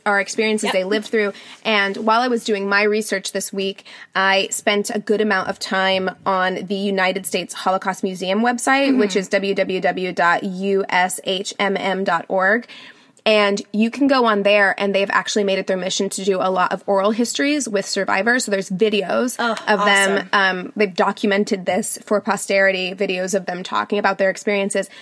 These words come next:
Speaker 1: They also have a catalog of I D cards.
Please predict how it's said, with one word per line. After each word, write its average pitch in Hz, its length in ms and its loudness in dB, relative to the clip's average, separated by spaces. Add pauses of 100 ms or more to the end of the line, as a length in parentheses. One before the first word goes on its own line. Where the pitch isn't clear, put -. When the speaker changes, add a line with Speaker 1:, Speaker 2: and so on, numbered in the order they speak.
(140)
Speaker 1:
They 214 140 0
also 214 280 2
have 196 280 0
a 208 40 -6
catalog 202 600 0
of 180 80 -2
I 170 80 0
D 185 220 -8
cards. 190 440 -6